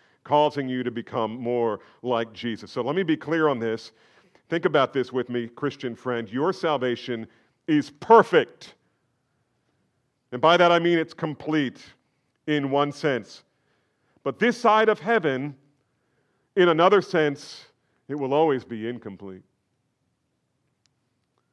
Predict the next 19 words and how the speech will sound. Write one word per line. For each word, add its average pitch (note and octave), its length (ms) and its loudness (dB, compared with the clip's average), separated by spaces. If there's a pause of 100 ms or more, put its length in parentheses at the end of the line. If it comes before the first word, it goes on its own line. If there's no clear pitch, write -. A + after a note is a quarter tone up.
(240)
Through G3 140 2
the F3+ 80 4
blood G3 520 6
and E3 220 -2
righteousness G3 580 -2
of E3+ 100 -2
Jesus, F#3 500 -4 (240)
your F3+ 360 0
sins F3+ 520 -4
have D#3+ 420 0
been D3 340 -2 (100)
perfectly C3+ 880 0
and C3+ 240 -2
forever C#3+ 920 2 (480)
forgiven. A#2+ 800 -6 (1300)
And G#2+ 140 -12
you D#3+ 200 0
are F#3 120 6
counted D#3+ 720 0